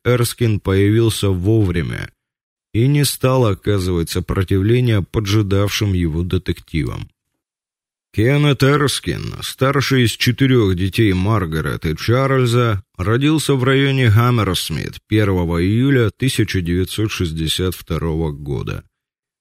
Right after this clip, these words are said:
Его родители развелись в середине семидесятых, и к этому времени Эрскин вместе с братьями уже провел несколько месяцев в приютах или временных приемных семьях.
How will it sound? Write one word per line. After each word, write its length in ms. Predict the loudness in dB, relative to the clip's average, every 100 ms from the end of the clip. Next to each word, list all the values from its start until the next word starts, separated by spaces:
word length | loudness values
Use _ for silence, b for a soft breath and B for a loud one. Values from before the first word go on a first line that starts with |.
| _ _
Его 460 | -4 2 4 6 4
родители 520 | 4 2 2 4 4
развелись 640 | 4 2 2 2 4 2 0
в 80 |
середине 560 | -2 0 0 0 0 2
семидесятых, 1040 | 0 0 0 0 -2 -2 -4 -4 -10 -14 _ -4
и 180 | -2 0
к 80 |
этому 440 | 2 2 2 0 0
времени 600 | 2 2 4 2 2 -2 -2
Эрскин 720 | 0 0 -2 -4 -2 -2 -4
вместе 520 | 0 2 2 2 -2
с 80 | -2
братьями 680 | 0 2 2 0 0 -2 -4 -8
уже 320 | -4 0 2 2
провел 480 | 2 2 2 2
несколько 600 | 2 2 0 0 -2 0 0
месяцев 640 | 2 2 0 -4 -4 -6
в 80 | -8
приютах 640 | -2 0 2 0 0 0
или 140 | 0 0
временных 640 | 2 2 2 0 -2 -2
приемных 580 | -2 0 0 0 -2 -4
семьях. 720 | -6 -6 -6 -6 -10 -12